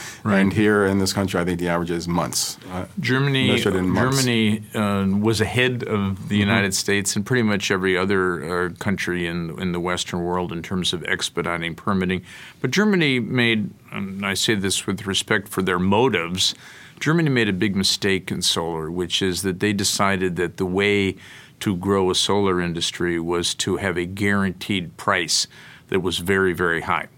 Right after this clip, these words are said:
Speaker 1: uh, called a feed-in tariff. And the problem with that is you're, the government is buying the electricity and then giving it to the consumer at a lower price than the government is paying.
Speaker 2: Mm-hmm.
Speaker 1: That's a buy high, sell low strategy.
Speaker 2: Mm-hmm.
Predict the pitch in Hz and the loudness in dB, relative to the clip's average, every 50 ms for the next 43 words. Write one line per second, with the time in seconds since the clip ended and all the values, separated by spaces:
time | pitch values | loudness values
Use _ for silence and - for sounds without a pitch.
0 | - 82 - - - - - 101 95 87 87 87 87 87 87 85 87 - - 107 | -20 -20 -20 -20 -20 -10 -6 -4 -4 -2 -2 -2 -2 -2 -4 -6 -6 -6 -2 -2
1 | 101 85 80 - - 113 107 92 87 82 80 78 - - 80 76 80 - - - | -2 -2 -4 -4 -4 -2 -2 -2 -2 -4 -6 -6 -6 -6 -6 -6 -6 -10 -14 -14
2 | - 90 85 85 85 87 85 - - - - - - - - - - - _ - | -12 -10 -8 -6 -6 -6 -8 -8 -10 -16 -20 -20 -20 -20 -20 -20 -20 -18 _ -10
3 | - - - - 196 202 180 151 123 110 101 92 101 113 123 113 101 95 90 85 | -10 -8 -2 0 0 2 2 2 2 2 2 2 2 2 2 2 2 0 0 -2
4 | - - - - - _ _ _ _ _ - - 113 113 120 113 113 107 107 104 | -4 -6 -10 -14 -20 _ _ _ _ _ -8 -2 0 2 2 2 2 0 0 -2
5 | 101 101 - - 120 110 110 101 92 110 120 127 131 131 113 98 95 92 87 90 | -4 -6 -6 -6 -2 -2 -2 0 2 2 2 4 4 2 2 2 2 0 -2 0
6 | 85 90 87 92 104 113 120 123 120 120 120 120 120 120 120 - - 131 123 - | 0 2 4 4 4 2 2 2 2 2 2 2 0 0 -2 -2 -2 -2 0 0
7 | - 123 127 135 131 117 98 90 92 95 95 95 95 95 98 95 92 - - - | 0 0 0 0 2 2 2 2 2 2 2 2 2 2 2 0 0 -4 -8 -12
8 | - 107 104 98 113 107 107 104 104 104 101 - - - - - 107 101 95 87 | -10 -6 -2 0 2 2 2 2 2 2 0 -2 -4 -8 -6 -2 -2 -2 0 0
9 | 92 92 92 85 87 - - 95 - - - 110 107 113 110 101 90 85 82 90 | 0 0 -2 -2 -4 -6 -4 -2 0 0 2 2 2 2 2 2 0 0 0 2
10 | 95 101 104 104 98 101 - 107 101 101 98 - - 92 90 87 87 85 92 101 | 2 2 2 0 0 0 0 2 2 2 0 -2 -4 -2 -2 -2 -2 0 0 0
11 | 95 92 95 90 87 85 - - - 104 104 110 113 117 113 117 - - - 90 | 0 0 0 0 -2 -2 -4 -2 0 0 2 2 0 0 -4 -8 -14 -16 -16 -12
12 | 85 113 127 - 117 - - 98 82 82 95 92 101 104 92 95 98 95 98 95 | -10 -4 -2 -2 0 0 0 -2 0 2 2 4 4 4 2 2 2 2 2 0
13 | 90 - - - 98 90 87 85 90 92 107 117 - - - 123 120 120 120 127 | 0 0 0 0 0 0 0 0 0 0 0 0 -2 -2 -2 0 0 0 0 0
14 | 123 117 127 135 131 131 120 107 98 87 - - 101 101 107 | -2 0 0 0 0 -2 -4 -6 -8 -8 -8 -10 -10 -10 -10